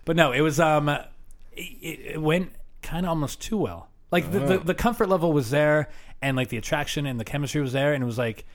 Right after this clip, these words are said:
Speaker 1: shit, like, like, what are we supposed to do? Like, I thought, it, you know, like, I don't know where to go from here. So, you know, obviously, you know, we're still talking and everything, and it's going great. I don't know.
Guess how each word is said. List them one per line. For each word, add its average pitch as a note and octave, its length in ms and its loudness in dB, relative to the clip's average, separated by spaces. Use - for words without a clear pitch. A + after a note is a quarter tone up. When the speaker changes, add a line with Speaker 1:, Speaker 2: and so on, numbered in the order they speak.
Speaker 1:
shit, - 580 -6
like, - 280 -10
like, C#3+ 200 -6
what E3+ 80 6
are G3+ 40 6
we G3 60 4
supposed F3+ 200 2
to D#3 60 -4
do? A#3+ 240 6
Like, C#3 180 4
I D3+ 80 0
thought, F#3 220 0
it, E3+ 340 -4
you D3+ 120 0
know, D#3+ 140 4
like, F3 380 2
I D3 100 0
don't E3 80 2
know D#3+ 100 4
where D3 120 4
to C#3 40 0
go F#3 140 4
from B2+ 140 -2
here. G2 200 -4
So, F#3 300 4
you G3 160 0
know, G#2 80 -8
obviously, A2 440 -6
you D3 100 -6
know, G#2 120 -6
we're G2+ 100 -8
still G#2 200 -12
talking G#2+ 320 -8
and G#2 80 -6
everything, G#2 280 -4
and A2 80 -4
it's F2+ 120 -14
going A2+ 180 -4
great. A2 180 -2
I B2+ 100 2
don't C3+ 80 2
know. C#3 260 2